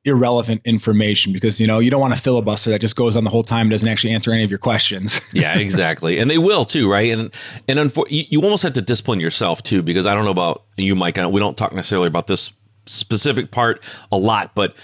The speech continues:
Speaker 2: I know that I can be a talker. So it, I have to keep myself disciplined to not talk too much. I wanna give 'em a little bit more. I wanna flesh out the job just a bit more, but you wanna use that time. You wanna hear them talk a lot. So you, 'cause you're using that phone interview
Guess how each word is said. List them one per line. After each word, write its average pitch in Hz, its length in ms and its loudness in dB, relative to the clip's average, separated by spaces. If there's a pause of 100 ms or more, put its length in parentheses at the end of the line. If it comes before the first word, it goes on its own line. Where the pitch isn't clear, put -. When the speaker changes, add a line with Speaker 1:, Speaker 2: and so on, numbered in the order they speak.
(360)
Speaker 2:
I 123 120 0
know 143 160 2
that 117 200 0
I 101 140 -2
can 104 200 0
be 90 120 2
a 82 40 0
talker. 76 420 -8
So 98 560 0 (100)
it, - 400 -6
I 113 140 -2
have 131 180 0
to 120 80 -4
keep 135 200 -2
myself 95 340 -2
disciplined 90 480 -2
to 92 100 0
not 90 280 -2
talk 92 280 -6
too 110 140 0
much. 95 280 -2
I - 60 0
wanna 143 220 2
give 143 140 0
'em 131 40 0
a 123 40 2
little 113 260 2
bit 117 160 0
more. 110 400 2 (240)
I - 40 0
wanna 151 140 0
flesh 123 320 -4
out 113 140 -2
the 107 80 -4
job 98 280 0
just - 160 -6
a 92 40 -4
bit 104 220 -2
more, 101 380 0 (300)
but 123 120 -2
you 123 100 2
wanna 147 160 2
use 143 180 0
that - 160 0
time. 101 320 0
You 107 120 0
wanna 120 160 2
hear 113 140 0
them 98 200 0
talk 90 260 -4
a 90 60 -4
lot. 78 460 -4
So - 180 -2
you, 95 240 0
'cause 107 360 -4
you're 117 120 2
using 143 440 0
that - 180 -2
phone 135 280 0
interview 85 480 -2